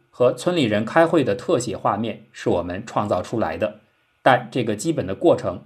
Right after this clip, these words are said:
的确是历史真实。像埃格加克这样偶然的被发现，能够在大流感之中全身而退的小社区，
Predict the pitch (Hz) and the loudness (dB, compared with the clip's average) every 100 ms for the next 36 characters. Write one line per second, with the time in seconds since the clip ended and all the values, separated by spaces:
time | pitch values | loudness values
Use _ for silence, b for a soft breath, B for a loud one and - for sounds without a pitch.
0 | _ - 101 117 113 - 110 101 104 - | _ -8 -4 -2 -2 -4 -8 -2 -2 -4
1 | 101 113 117 - 90 - _ _ _ _ | -4 -2 -2 -6 -10 -14 _ _ _ _
2 | _ _ _ _ - - 190 175 202 202 | _ _ _ _ -2 6 6 8 6 6
3 | 190 214 214 190 127 117 92 - _ _ | 6 4 4 2 2 2 0 -4 _ _
4 | 135 120 117 143 165 156 131 165 160 160 | 4 6 4 4 4 4 4 6 6 2
5 | 117 - _ _ 110 113 139 127 131 120 | -2 -4 _ _ -8 -2 0 4 4 4
6 | 170 143 117 131 113 98 135 139 156 - | 4 4 4 2 0 -2 -2 0 0 -4
7 | - 120 120 147 165 160 110 110 160 117 | -6 -2 -2 0 0 0 -2 0 2 2
8 | - 87 - 143 123 - 180 | 0 -2 2 2 2 -2 -6